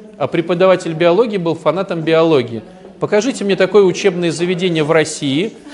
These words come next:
где директор наберет фанатов – по двадцати пяти предметам, которые будут вот так вот вовлекать детей. В лучшем случае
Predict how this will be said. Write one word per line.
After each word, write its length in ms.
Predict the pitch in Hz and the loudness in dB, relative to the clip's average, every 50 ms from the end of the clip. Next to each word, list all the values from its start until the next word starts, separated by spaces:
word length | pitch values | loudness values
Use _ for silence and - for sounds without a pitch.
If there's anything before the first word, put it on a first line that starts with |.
| - - - - - | -20 -20 -20 -16 -10
где 320 | 131 147 139 135 185 202 | -8 -6 -4 -4 -2 -4
директор 560 | 160 147 175 185 196 233 233 - - 202 175 | 0 2 2 2 4 2 0 0 0 -2 0
наберет 460 | 175 175 170 151 165 175 190 214 202 - | 0 -2 -2 0 0 2 2 2 0 0
фанатов – 600 | - - 175 170 170 165 151 135 - - - - - - - _ _ - - - - - - - | 0 0 0 2 2 0 -2 -2 -2 -4 -10 -10 -12 -20 -20 _ _ -20 -20 -20 -20 -16 -8 -4
по 80 | 165 156 | -4 -2
двадцати 420 | 156 175 170 - - 165 196 196 | -2 -2 -2 -4 -4 -6 -8 -8
пяти 300 | - 185 180 - - 175 | -6 -6 -6 -4 -6 -8
предметам, 760 | 160 - 175 170 160 180 190 220 262 269 262 160 135 123 110 - - - - _ _ _ _ _ _ _ _ _ _ _ _ _ _ - 160 - | -4 -2 -2 -2 0 0 -2 0 0 0 0 0 -2 -2 -4 -10 -14 -20 -20 _ _ _ _ _ _ _ _ _ _ _ _ _ _ -20 -10 -2
которые 460 | - 143 139 - 220 226 190 165 156 | -2 -2 0 2 4 4 4 4 2
будут 400 | 147 151 196 214 180 180 - - | 2 2 2 2 2 0 -2 -2
вот 220 | 147 151 151 151 | -2 -4 -2 2
так 220 | 180 214 220 214 - | 2 2 2 2 -2
вот 140 | 151 - | -6 -4
вовлекать 520 | 139 147 151 147 151 147 147 - 185 180 156 | -2 -4 -2 0 0 -2 0 0 0 0 0
детей. 320 | 160 165 - - 147 131 | -4 -8 -8 -6 -6 -4
В 80 | 131 180 | -4 -2
лучшем 320 | 262 294 - - 208 180 | -2 -2 -2 -2 -4 -4
случае 480 | - - 233 233 - - 202 180 147 | -2 -2 -2 -2 0 0 0 0 -2